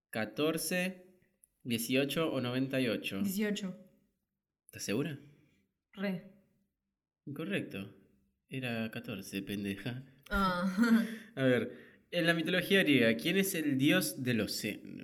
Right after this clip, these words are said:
Speaker 1: Ese es
Speaker 2: Poseidón.
Speaker 1: fácil, Poseidón, claramente. Muy fácil esa. Multiplica la fracción, esta fracción. tres sobre dieciséis por cinco sobre seis.
Speaker 2: ¿Eh?
Speaker 1: Que tenés que multiplicar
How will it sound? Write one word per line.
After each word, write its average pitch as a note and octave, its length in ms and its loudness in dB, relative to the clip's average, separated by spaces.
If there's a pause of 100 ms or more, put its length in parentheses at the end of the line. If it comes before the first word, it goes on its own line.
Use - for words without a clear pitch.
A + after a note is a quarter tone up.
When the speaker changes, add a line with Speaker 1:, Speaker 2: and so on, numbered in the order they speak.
Speaker 1:
Ese - 20 -16
es - 160 -20
Speaker 2:
Poseidón. F3+ 340 -2
Speaker 1:
fácil, F#3 200 0
Poseidón, G2 720 -4
claramente. F#2 580 -12 (200)
Muy G2 100 -16
fácil - 420 -14
esa. - 160 -20 (840)
Multiplica F3 500 4
la D#3+ 80 6
fracción, D#3 840 0 (480)
esta D#3 180 2
fracción. G#2+ 540 0 (220)
tres F#3 180 2
sobre E3+ 180 4
dieciséis D#3+ 480 2
por C3 220 0
cinco D3+ 360 -2
sobre A#2+ 200 2
seis. - 420 -4 (200)
Speaker 2:
¿Eh? G4+ 320 0 (520)
Speaker 1:
Que A#2 100 -4
tenés B2+ 160 0
que C#3+ 60 0
multiplicar B2 720 0